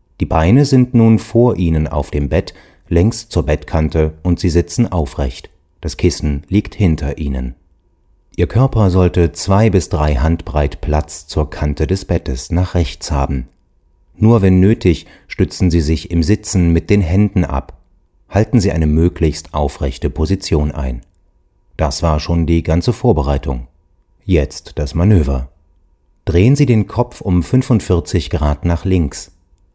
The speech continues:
Das ist die Hälfte der Drehung, die Sie benötigen würden, um komplett zur Seite über Ihre linke Schulter zu schauen.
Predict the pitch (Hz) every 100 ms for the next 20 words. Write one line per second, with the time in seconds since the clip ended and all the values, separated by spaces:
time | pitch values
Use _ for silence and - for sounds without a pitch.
0 | _ - - 131 - 104 78 120 - 98
1 | 76 92 110 - 90 87 82 82 82 73
2 | 80 87 - 90 85 76 78 80 73 -
3 | - - 101 104 - 117 117 92 82 -
4 | - 90 78 85 92 - 78 82 76 78
5 | 82 85 82 80 76 101 - 95 - 71
6 | - 71 - 69 64 64